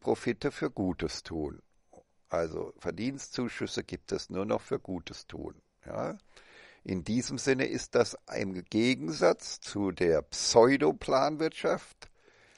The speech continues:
die notwendig immer scheitern muss, ist das dann echte positive Planwirtschaft. Planwirtschaftliche Elemente gewürzt mit den,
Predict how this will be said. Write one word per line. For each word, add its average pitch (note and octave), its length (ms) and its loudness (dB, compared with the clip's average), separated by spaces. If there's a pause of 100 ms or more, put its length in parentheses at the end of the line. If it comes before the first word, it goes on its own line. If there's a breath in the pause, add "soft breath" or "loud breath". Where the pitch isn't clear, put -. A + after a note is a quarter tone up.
(340 soft breath)
die F#2+ 240 2 (160)
notwendig G#2+ 800 2
immer F2+ 240 4
scheitern A#2 520 6
muss, C#3 280 -2
ist - 260 -4
das G#2+ 180 2
dann G#2+ 300 4 (720)
echte G#2 640 6 (100)
positive F2 800 0
Planwirtschaft. D2 1120 -6 (1500 soft breath)
Planwirtschaftliche F2 1000 0
Elemente G2 720 2
gewürzt G2 840 -2
mit G#2+ 220 0
den, G2+ 260 -2